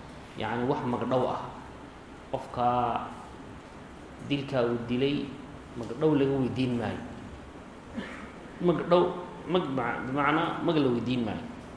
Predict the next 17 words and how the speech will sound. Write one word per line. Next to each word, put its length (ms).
Xariimkuna 480
waa 140
dumarkii 380
weeyaan. 400
Marka 480
taasi 260
waa 160
intaasi. 520
Qofkuna 400
marka 360
la 60
soo 260
horaro, 460
ee 60
la 100
soo 260
weeraro, 540